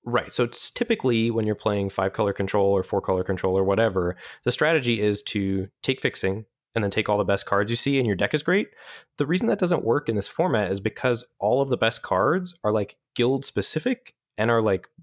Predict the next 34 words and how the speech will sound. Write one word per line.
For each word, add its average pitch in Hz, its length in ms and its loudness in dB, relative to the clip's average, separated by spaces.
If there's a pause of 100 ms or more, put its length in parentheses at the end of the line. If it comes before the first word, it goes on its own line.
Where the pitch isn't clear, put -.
(260)
very 120 360 2
good 107 480 2 (160)
in 120 180 0
their 101 160 0
guild. 95 540 -4
Like 87 300 -4
Crackling 95 440 -2
Drake, 90 260 -4
for 95 120 -2
example, 87 340 -4
like 85 160 -8
the 92 80 -2
blue, 101 160 -2
blue, 98 160 0
red, 95 160 2
red 95 220 0
card. - 340 -6
Like, 101 320 0
that's - 220 -2
a 135 60 2
great 110 320 0
card, - 360 -4 (220)
but 123 140 -2 (140)
only 220 280 2
in 180 80 2
Izzet 139 440 2
and 117 200 0
only 135 240 2
if 123 100 -4
you 117 60 -2
can 110 100 -4
cast 151 300 -2
it - 80 -8
reliably. 82 480 -14